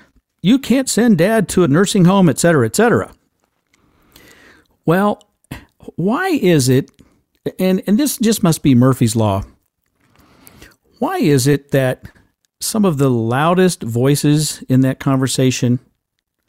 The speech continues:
are from the people who are the least involved? Why is that? They think they know best, but they're not in the trenches. They're not up and down all night.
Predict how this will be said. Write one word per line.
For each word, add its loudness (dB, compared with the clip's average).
are 0
from -2
the 0
people -2
who -2
are 2
the 0
least 0
involved? 0
Why -4
is -2
that? -4
They 0
think -2
they -2
know 2
best, -2
but -4
they're 2
not 0
in 2
the 0
trenches. -2
They're 2
not 0
up -2
and 2
down 2
all 0
night. -2